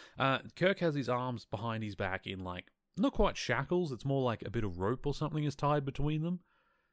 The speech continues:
because he manages to, throughout the fight, sort of knock this guy over and then, like, lower, he curls himself up as he jumps on the ground to get his arms with this rope between them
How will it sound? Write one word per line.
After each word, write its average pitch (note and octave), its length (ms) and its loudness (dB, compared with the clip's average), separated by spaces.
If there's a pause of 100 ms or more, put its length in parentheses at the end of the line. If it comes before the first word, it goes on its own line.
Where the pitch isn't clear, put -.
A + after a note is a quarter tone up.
(140)
because G#2+ 200 -4
he A2+ 80 0
manages A#2 520 0
to, A2 280 0
throughout G#2+ 440 2
the G2+ 100 -4
fight, G#2 340 -4
sort G#2 220 -2
of F2 100 -2 (220)
knock A#2 400 0
this A2+ 160 0
guy G2+ 300 -2
over G2+ 560 0
and G2+ 160 -2
then, G2 200 -2
like, F2+ 220 -6 (380)
lower, G#2+ 560 4 (120)
he A2 180 -4 (180)
curls C#3+ 320 8
himself A#2+ 400 2
up A#2+ 200 2
as A2+ 120 2
he G#2 80 -2
jumps G2+ 320 -4
on G2+ 100 -2
the F#2 60 -4
ground G#2+ 440 -2 (420)
to E2+ 120 -10
get G#2+ 300 -2
his G#2 260 -4
arms G#2+ 420 -2
with - 120 8
this G2 160 4
rope G2 280 8
between G#2 400 0
them G2+ 140 -2